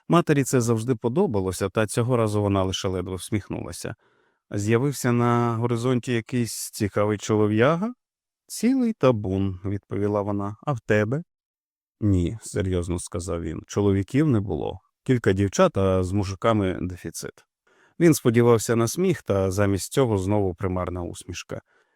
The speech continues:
"Я її збентежив", подумав Ларі. "Ось у чому річ. Вона не знає, чого я приїхав. Три роки, поки мене не було, вона не чекала моєї появи.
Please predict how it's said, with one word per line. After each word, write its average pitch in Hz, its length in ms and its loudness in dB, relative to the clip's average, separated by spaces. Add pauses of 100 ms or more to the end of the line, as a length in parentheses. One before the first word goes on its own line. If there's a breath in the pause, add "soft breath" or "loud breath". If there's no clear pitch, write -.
(100)
"Я 104 200 4
її 104 140 2
збентежив", 98 680 -2
подумав 90 340 -8
Ларі. 87 380 -8 (180)
"Ось 120 240 -2
у 87 40 -4
чому 85 260 -6
річ. - 240 -10
Вона 107 260 4
не 104 140 6
знає, 113 340 2
чого 107 280 -6
я 110 120 -2
приїхав. 95 560 -6 (280)
Три 117 180 4
роки, 117 280 4
поки - 240 -6
мене 95 220 2
не 98 100 2
було, 95 360 0
вона 95 220 0
не 95 120 0
чекала 98 420 -2
моєї 90 400 -6
появи. 95 440 -4